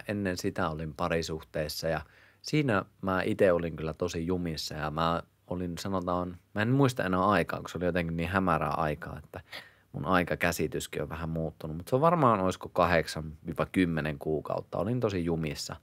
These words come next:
Ja silloin, niin kuin nyt kun mä katson siitä taaksepäin, niin olin kyllä aika, aika sille masentuneen ihmisen piirteitä. En mä hirveästi sitä ulkoisesti välttämättä näyttänyt, mutta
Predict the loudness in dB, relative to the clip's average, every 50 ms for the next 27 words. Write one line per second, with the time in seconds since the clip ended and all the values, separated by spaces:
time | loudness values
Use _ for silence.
0 | _ _ -20 -20 -20 -20 -20 -20 -20 -20 -20 -18 _ 2 4 4 4 4 2 -2
1 | 0 4 4 6 8 6 6 4 2 -2 -8 -12 _ _ -4 -4 -2 0 4 4
2 | 4 4 4 0 -4 -4 -2 -4 -2 -2 -2 -2 -2 -4 -4 -4 -4 -2 0 2
3 | 2 2 0 -4 -12 -12 _ -8 -8 -6 -6 -6 -8 -8 -8 -10 -14 -14 _ -6
4 | -4 -2 -2 -2 0 2 4 6 6 4 4 2 0 0 -4 _ _ _ _ _
5 | -8 -6 -4 -4 -4 -4 0 2 2 2 2 4 2 2 4 2 0 0 -2 -4
6 | -2 -2 -4 -4 -4 -6 -6 -6 -6 -6 -6 -6 -6 -4 -2 0 0 0 0 0
7 | -2 -4 -4 -4 -4 -6 -6 -6 -4 0 0 2 2 4 2 2 2 2 0 -2
8 | -6 -10 -10 -4 -2 -2 2 2 2 2 2 0 -2 -2 -2 -6 -6 -6 -6 -6
9 | -6 -6 -8 -10 -10 -10 -10 -10 -10 -8 -6 -6 -6 -6 -8 -8 -10 -8 -8 -6
10 | -6 -8 -8 -8 -4 -4 -4